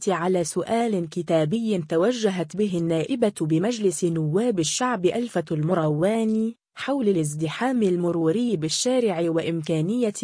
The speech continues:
إعادة فتح النهج المحاذي له لتسهيل حركة الجولان.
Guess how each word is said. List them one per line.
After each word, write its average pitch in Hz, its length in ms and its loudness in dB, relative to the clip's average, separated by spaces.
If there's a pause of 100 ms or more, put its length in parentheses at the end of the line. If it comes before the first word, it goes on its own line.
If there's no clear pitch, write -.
(140)
إعادة 175 520 2
فتح - 340 -4
النهج 180 460 0
المحاذي 160 680 -2
له 208 320 2
لتسهيل 180 760 -2
حركة 214 560 -2
الجولان. 196 840 2